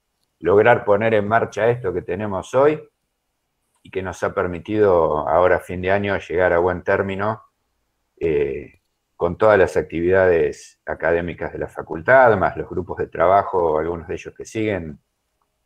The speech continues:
eh, a full en la facultad y que son noticia todos los días. Así que creo que el esfuerzo ha valido realmente la pena y, y sí, también hago mío y creo que es el mismo deseo de todos,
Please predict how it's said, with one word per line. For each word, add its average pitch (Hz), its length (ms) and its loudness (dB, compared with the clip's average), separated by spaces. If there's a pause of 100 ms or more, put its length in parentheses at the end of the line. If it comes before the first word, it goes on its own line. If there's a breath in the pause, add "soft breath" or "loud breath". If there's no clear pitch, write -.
(160)
eh, 73 200 -4
a - 140 -4
full 98 240 0
en 85 80 -4
la 80 100 -2
facultad 87 480 -2
y 113 100 4
que 82 120 -6
son 90 240 -8
noticia 85 500 -6
todos 90 200 0
los 82 120 0
días. 73 340 -6
Así - 240 -12
que 85 240 0
creo 98 240 0
que 95 100 -6
el 87 80 -2
esfuerzo 92 720 0 (500)
ha 85 120 2
valido 90 640 4
realmente 90 500 -4
la 82 200 -2
pena 139 520 0
y, 80 800 -8
y - 140 -20
sí, 117 180 -4
también 98 560 0
hago 92 260 2
mío 104 320 -2
y 85 80 -2
creo 87 240 -4
que 82 120 -8
es - 120 -12
el 82 120 -6
mismo 90 260 -8
deseo 87 360 -2
de 85 120 -2
todos, 107 420 2